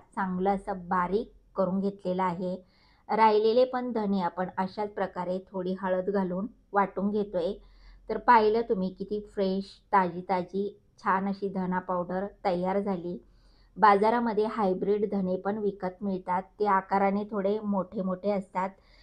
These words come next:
आणि त्यांना जास्त असा रंग नसतो, नाकापुढं धरलं तर सुगंध पण येत नाही. तर ते धने तुम्ही powder बनवायला घेऊ नका, माझ्यासारखे गावरान धने घ्या,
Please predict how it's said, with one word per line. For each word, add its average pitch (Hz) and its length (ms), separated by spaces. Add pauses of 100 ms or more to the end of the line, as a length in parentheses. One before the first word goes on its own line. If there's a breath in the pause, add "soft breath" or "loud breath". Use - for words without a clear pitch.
(180 soft breath)
आणि 208 400
त्यांना 214 360
जास्त 202 360
असा 214 240
रंग 185 360
नसतो, 196 420
नाकापुढं 185 600
धरलं 180 280
तर 190 140
सुगंध 196 640
पण 214 260
येत 190 200
नाही. 180 260 (440 soft breath)
तर 214 60
ते 254 300
धने 202 280
तुम्ही 190 260
powder 185 420
बनवायला 180 580 (220)
घेऊ 185 240
नका, 196 420 (140)
माझ्यासारखे 190 640
गावरान 185 600
धने 180 280
घ्या, 180 260